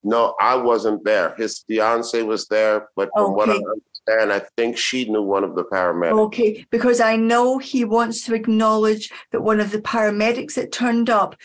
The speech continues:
Speaker 2: was known, and that that paramedic knows that they did all that they could,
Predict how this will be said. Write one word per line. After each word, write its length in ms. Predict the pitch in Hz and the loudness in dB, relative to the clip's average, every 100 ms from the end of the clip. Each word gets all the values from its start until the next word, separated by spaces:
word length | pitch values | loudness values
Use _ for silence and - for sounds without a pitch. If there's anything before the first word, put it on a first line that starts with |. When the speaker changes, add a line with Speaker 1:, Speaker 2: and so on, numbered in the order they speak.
| - - | -20 -4
Speaker 2:
was 240 | 214 220 | 0 0
known, 840 | 233 226 220 233 240 208 175 170 185 _ - - - | 2 2 4 6 4 2 -2 -4 -10 _ -20 -20 -4
and 180 | 214 202 | 0 0
that 120 | 208 | 2
that 220 | 202 - | 0 0
paramedic 840 | - 226 226 220 220 214 196 - - _ _ _ | 0 0 2 2 0 0 -4 -6 -20 _ _ _
knows 720 | - 208 226 262 247 - - _ _ - | -2 2 4 2 0 -4 -10 _ _ -4
that 120 | 214 | 0
they 140 | 220 214 | 0 2
did 200 | 208 208 | 2 2
all 180 | 208 | 2
that 160 | 202 - | 0 -2
they 120 | 196 | -2
could, 640 | 190 - 254 233 180 175 | -4 -4 0 2 2 0